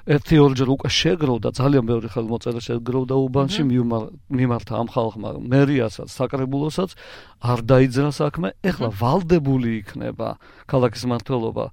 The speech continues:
Speaker 1: განიხილოს ეს საკითხი, თუ საკმარის
Speaker 2: მმ.
Speaker 1: ხელმოწერებს მოვაგროვებთ, ამიტომ ყველას მოუწოდებთ, ვისაც გული შედგება ოქროს უბანზე და ქალაქის გამწვანებაზე,
Speaker 2: მმ.
Speaker 1: ამ,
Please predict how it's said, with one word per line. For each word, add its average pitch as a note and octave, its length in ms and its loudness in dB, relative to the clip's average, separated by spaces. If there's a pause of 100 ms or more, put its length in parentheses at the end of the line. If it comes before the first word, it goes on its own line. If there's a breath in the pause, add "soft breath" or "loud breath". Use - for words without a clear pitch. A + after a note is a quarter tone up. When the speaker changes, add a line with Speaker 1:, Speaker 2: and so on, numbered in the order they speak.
(200 soft breath)
Speaker 1:
განიხილოს C3+ 680 2
ეს D3 120 -4
საკითხი, D3+ 480 -6
თუ - 180 -8 (120)
საკმარის A2 580 -4
Speaker 2:
მმ. - 60 -14
Speaker 1:
ხელმოწერებს A2+ 600 -6
მოვაგროვებთ, C3+ 540 -2
ამიტომ B2+ 320 0
ყველას D3+ 480 2
მოუწოდებთ, A#2+ 680 -2
ვისაც A#2+ 500 -6 (540 loud breath)
გული C#3 260 4
შედგება A2+ 680 -2
ოქროს A#2+ 440 -4
უბანზე D3 420 2
და A2+ 80 -4
ქალაქის A#2+ 560 0
გამწვანებაზე, A2+ 680 -4
Speaker 2:
მმ. A#3 160 -6 (120)
Speaker 1:
ამ, C#3 200 4